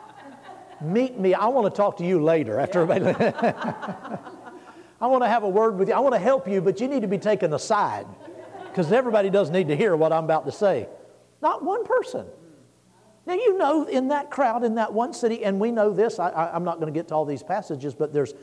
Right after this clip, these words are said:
several times in the New, in the New Testament, in the Gospels, where people came from large regions, Jerusalem, Judea, uh, what's, how do you pronounce that? Ido-, Id-, Idumenian or something like that.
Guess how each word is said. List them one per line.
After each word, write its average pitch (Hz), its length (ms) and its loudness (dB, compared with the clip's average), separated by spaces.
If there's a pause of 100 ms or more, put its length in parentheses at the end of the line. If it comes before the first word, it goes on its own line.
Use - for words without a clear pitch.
(100)
several 277 400 -2
times 160 340 -2
in 131 140 -6
the 135 60 -4
New, 147 60 -4
in 143 200 -4
the 135 80 -6
New 131 100 -6
Testament, 139 480 -8 (180)
in 135 140 -6
the 139 80 -4
Gospels, 131 460 -6 (300)
where 160 240 2 (320)
people 262 300 0
came 220 260 -4
from 165 200 -6
large 175 380 0
regions, 151 680 -6 (300)
Jerusalem, 156 640 0 (200)
Judea, 165 600 0 (260)
uh, 123 360 0 (920)
what's, 160 320 -8
how 170 100 -8
do 185 60 -4
you 180 80 -6
pronounce 180 300 -8
that? 175 120 -2
Ido-, 147 580 0
Id-, 127 320 -8
Idumenian 196 720 -4
or 131 100 -6
something 175 300 -10
like 165 200 -10
that. 180 300 -8